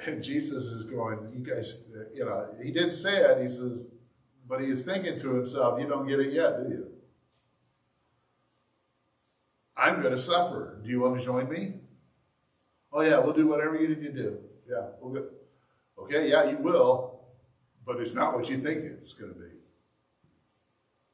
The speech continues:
Uh, the Pharisees were respecting the world.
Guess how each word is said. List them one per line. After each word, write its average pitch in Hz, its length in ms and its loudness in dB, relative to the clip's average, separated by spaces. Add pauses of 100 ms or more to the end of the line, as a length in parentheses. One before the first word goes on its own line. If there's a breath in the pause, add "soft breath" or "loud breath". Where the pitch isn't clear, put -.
(1080)
Uh, 113 360 -2 (380)
the 127 120 -8
Pharisees 180 560 4
were 135 80 -4
respecting 131 480 0
the 123 80 -4
world. 120 380 -2